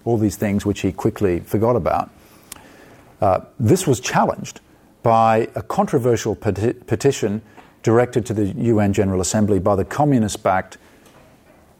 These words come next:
Civil Rights Congress, which was founded in nineteen forty-six and led by the black lawyer William Patterson, who had been radicalized by the Sacco and Vanzetti and Scottsboro Boys trials in the nineteen twenties and early thirties, respectively.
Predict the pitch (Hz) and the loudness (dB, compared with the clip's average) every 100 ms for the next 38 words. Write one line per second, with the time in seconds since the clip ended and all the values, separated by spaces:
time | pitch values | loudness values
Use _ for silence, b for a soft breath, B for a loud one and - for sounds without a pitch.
0 | _ - 127 110 98 98 98 92 - - | _ -2 2 2 2 2 0 0 -2 0
1 | 160 104 85 - - - b b b _ | 2 2 0 -6 -14 -20 b b b _
2 | _ _ _ - 110 110 127 120 113 101 | _ _ _ -4 -2 0 2 2 2 2
3 | 104 104 110 98 107 95 - 101 - 95 | 0 0 -2 -2 -2 -2 -2 -4 -2 -2
4 | 101 95 95 90 95 98 - 92 92 87 | -2 0 0 0 0 -2 -2 -2 -2 -2
5 | 90 82 - 127 - - - _ B B | -2 -4 -4 -4 -6 -12 -16 _ B B
6 | B B B B 123 107 107 104 120 113 | B B B B 2 4 4 4 4 2
7 | 120 104 98 92 101 87 90 117 104 - | 0 2 2 0 -2 -2 -2 -2 -2 -2
8 | 95 92 85 87 85 104 - 98 87 b | -2 -2 -2 -2 0 -2 0 -4 -4 b
9 | b b b 101 92 - 110 104 - 101 | b b b -4 -2 0 0 -2 -2 -2
10 | 90 82 98 92 - - 87 85 85 - | -2 0 0 0 -4 -2 0 2 0 -6
11 | b b b 101 92 92 90 87 82 95 | b b b -2 0 0 0 -2 -2 -2
12 | 87 90 82 90 87 85 82 - 92 85 | -2 -2 -2 -2 -2 0 -2 0 -2 -2
13 | 80 - - 123 - - - | -6 -6 -4 -4 -4 -8 -10